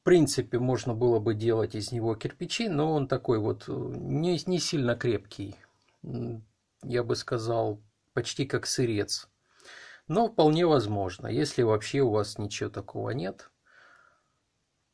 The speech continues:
Значит, берете пылевидный песок, который у вас есть, или песок к-, какой, какой-никакой у вас есть, добавляете глину.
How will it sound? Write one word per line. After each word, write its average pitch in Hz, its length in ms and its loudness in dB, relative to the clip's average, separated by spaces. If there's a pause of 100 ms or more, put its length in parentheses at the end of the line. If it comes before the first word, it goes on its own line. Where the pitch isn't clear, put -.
(1800)
Значит, 131 460 0
берете 131 420 4
пылевидный 117 640 0
песок, 214 580 0
который 160 360 2
у 151 60 4
вас 147 260 2
есть, 139 420 0
или 139 400 2
песок 123 800 -2
к-, - 120 -10 (200)
какой, 127 560 0
какой-никакой 127 1300 0
у 110 60 2
вас 110 260 0
есть, 113 340 -4
добавляете 117 640 0
глину. 185 460 -2